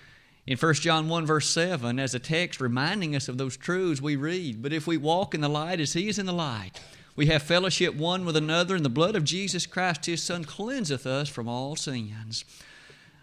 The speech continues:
The fellowship thus that prompts us in this moment and hour is certainly a moving thing that can help us throughout the fullness of this week.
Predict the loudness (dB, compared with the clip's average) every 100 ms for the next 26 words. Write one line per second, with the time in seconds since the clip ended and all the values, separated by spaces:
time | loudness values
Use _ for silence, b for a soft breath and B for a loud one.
0 | B -2 2 2 2 2 0 0 0 0
1 | -2 -4 -4 -2 -2 -2 -4 -2 -2 -4
2 | -4 -2 -2 -2 -2 0 0 0 2 2
3 | 4 2 2 2 2 2 0 0 -2 0
4 | 0 0 -2 -4 -4 -2 -2 -2 -2 0
5 | -2 -2 -4 -2 -2 0 -2 -4 -6 -2
6 | -2 -2 -4 -2 -4 -2 -2 -2 -4 -12